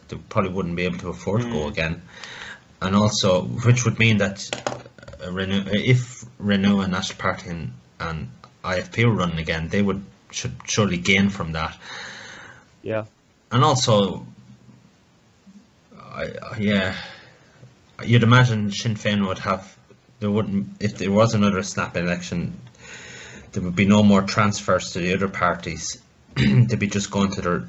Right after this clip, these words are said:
Speaker 1: to them, you know, one, two Sinn Féin all the way through, you know, one, two, one,
Speaker 2: Mm.
Speaker 1: two. So that might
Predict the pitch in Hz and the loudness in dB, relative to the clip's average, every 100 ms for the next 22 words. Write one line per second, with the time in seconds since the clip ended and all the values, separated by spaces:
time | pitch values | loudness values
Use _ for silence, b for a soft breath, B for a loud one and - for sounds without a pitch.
0 | - - 85 67 - 90 82 76 92 95 | -12 -10 -8 -8 -10 -6 -4 -4 0 0
1 | 90 - 92 87 90 87 - 87 82 80 | 0 -2 -4 -4 -4 -4 0 -2 -2 -4
2 | 87 87 87 87 85 - 87 82 85 80 | -2 -2 0 -2 -2 -4 -2 -2 -2 -2
3 | 82 87 87 85 80 80 80 - - 82 | -2 -2 -4 -4 -4 -2 -4 -4 -8 -8
4 | B B B B B B B B B - | B B B B B B B B B -20
5 | _ - - - - 90 90 87 85 - | _ -20 -14 -6 0 2 4 2 0 -6
6 | - 98 95 | 0 0 0